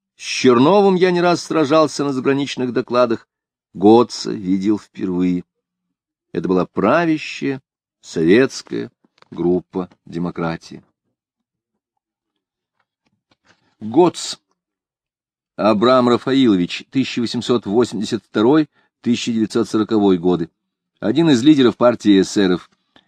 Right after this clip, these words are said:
После февральской революции тысяча девятьсот семнадцатого года член исполкома Петроградского совета рабочих и солдатских депутатов, председатель вцик, избранного Первым Всероссийским съездом Советов,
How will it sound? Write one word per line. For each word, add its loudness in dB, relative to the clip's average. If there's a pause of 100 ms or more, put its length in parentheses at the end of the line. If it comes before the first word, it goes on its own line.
(160)
После 0
февральской 4
революции 4
тысяча 2
девятьсот -2
семнадцатого 0
года 0 (240)
член 0
исполкома 0
Петроградского 0
совета 0
рабочих -2
и -8
солдатских -4
депутатов, -4 (280)
председатель 0
вцик, -2 (260)
избранного 0
Первым 2
Всероссийским -4
съездом -2
Советов, -2